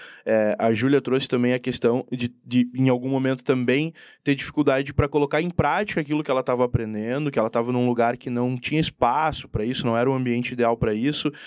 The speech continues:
É, Gabriel, conta pra gente da tua trajetória e já traz pra gente, assim, essas observações, né? Eu quero ouvir você sobre isso, é, sobre a importância do contato com profissionais experientes, né, enquanto se é júnior,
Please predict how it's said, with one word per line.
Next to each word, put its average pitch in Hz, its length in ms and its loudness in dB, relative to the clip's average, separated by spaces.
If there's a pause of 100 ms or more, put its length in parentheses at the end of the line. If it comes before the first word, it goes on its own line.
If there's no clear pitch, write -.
(300)
É, 123 440 4
Gabriel, 190 480 2 (240)
conta 202 260 -2
pra 233 140 0
gente 190 200 -2
da 202 80 -4
tua 175 120 -4
trajetória 151 640 0
e - 20 0
já 196 140 2
traz 240 320 -2
pra 226 160 2
gente, 196 280 0
assim, 170 220 0
essas 160 300 0
observações, 139 840 0
né? 117 240 0 (240)
Eu 123 120 -2
quero 131 160 4
ouvir 143 180 -2
você 143 320 0
sobre 139 340 -2
isso, 139 380 -2 (380)
é, 113 440 2
sobre 139 300 0
a - 20 4
importância 160 560 0
do 160 260 -4
contato 175 480 0
com 180 120 -4
profissionais 156 800 0
experientes, 143 880 -2
né, 120 180 0
enquanto 127 320 0
se - 100 2
é 117 100 2
júnior, 139 520 2